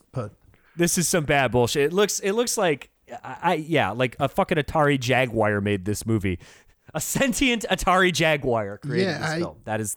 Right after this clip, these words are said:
Speaker 2: that is it.
Speaker 1: this is somehow the second film you, you've chosen in this venture that looks like this. Uh, first, we had watched
Speaker 2: I didn't,
Speaker 1: The
Speaker 2: I didn't
Speaker 1: Amazing
Speaker 2: know. I
Speaker 1: Bulk.
Speaker 2: didn't know. It was gonna <laughs> A-, and this is, this is different from The Amazing Bulk because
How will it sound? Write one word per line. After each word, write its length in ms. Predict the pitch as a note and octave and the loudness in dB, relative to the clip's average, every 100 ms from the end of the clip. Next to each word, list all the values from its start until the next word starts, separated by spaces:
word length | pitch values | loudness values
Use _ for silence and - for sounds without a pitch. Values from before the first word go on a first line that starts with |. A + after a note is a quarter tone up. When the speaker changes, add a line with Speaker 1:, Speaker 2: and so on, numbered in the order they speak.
| _ | _
Speaker 2:
that 180 | C3+ C3 | -2 -2
is 120 | A#2+ | -2
it. 160 | D#3+ C#3 | -2 0
Speaker 1:
this 220 | G3+ - | 0 0
is 100 | A3 | 0
somehow 340 | A3+ G3+ G3 | 2 4 4
the 160 | D3 C3+ | 4 2
second 540 | - F#3+ F#3 F3 C#3+ | 2 0 2 0 -2
film 340 | - E3+ D3+ B2 | 0 2 2 2
you, 180 | A#2+ A#2 | 0 0
you've 340 | B2+ A#2+ A#2 | 0 -2 -2
chosen 460 | - C3 A#2 A#2 G#2+ | -2 0 0 -2 -4
in 100 | G#2+ | -2
this 160 | A2 | -4
venture 460 | - A#2 A2 A#2 A2 | -2 -4 -4 -4 -4
that 240 | A2 G#2+ | -4 -4
looks 540 | B2 C3 - - - - - | 0 0 0 -6 -8 -12 -6
like 260 | C3 A2+ G#2 _ - | -2 -2 -4 _ -14
this. 680 | A#2+ A#2+ A2+ F#2 - - - - - - _ - | -2 2 4 2 -2 -4 -6 -18 -20 -20 _ -10
Uh, 800 | G2+ G#2 G2+ F#2+ G2+ G2 G2 G2+ | -4 -2 0 0 -2 -2 -4 -6
first, 400 | - D3 C#3 - | -4 -2 -2 -2
we 100 | A#2 | -2
had 80 | A#2+ | 0
watched 260 | A#2+ B3+ | 2 2
Speaker 2:
I 40 | C4 | 2
didn't, 220 | B2 C3 | 2 2
Speaker 1:
The 40 | |
Speaker 2:
I 200 | - - | 4 4
didn't 140 | C3+ C#3+ | 6 6
Speaker 1:
Amazing 180 | C#4+ | 6
Speaker 2:
know. 380 | C#4+ E4 D#4+ B2 | 6 8 8 6
I 20 | |
Speaker 1:
Bulk. 120 | - - | 4 4
Speaker 2:
didn't 180 | C4+ C4 | 4 4
know. 140 | C4 | 4
It 60 | B3 | 4
was 120 | - | 0
gonna 120 | A#3 - _ - - - - - F#4 | -6 -10 _ -18 -18 -18 -18 -18 -20
<laughs> 20 | - _ _ _ - _ _ _ _ _ _ _ - | -20 _ _ _ -20 _ _ _ _ _ _ _ -6
A-, 200 | A#3 - | -4 -2
and 140 | A3+ | -2
this 200 | D#4+ - | -2 -4
is, 180 | C4+ F#3+ G3+ | -6 -8 -4
this 220 | C4+ A#3+ | -4 -2
is 120 | F3+ | -2
different 380 | B3+ B3+ A3 F3+ | -2 -2 -4 -4
from 120 | F3 | -2
The 80 | D3+ | 0
Amazing 420 | D#3 D#3 C#3+ A#2 | 2 0 0 -2
Bulk 320 | C3 C#3+ - | 0 0 -2
because 440 | C3 C3 C3 A#2 | -10 -8 -10 -10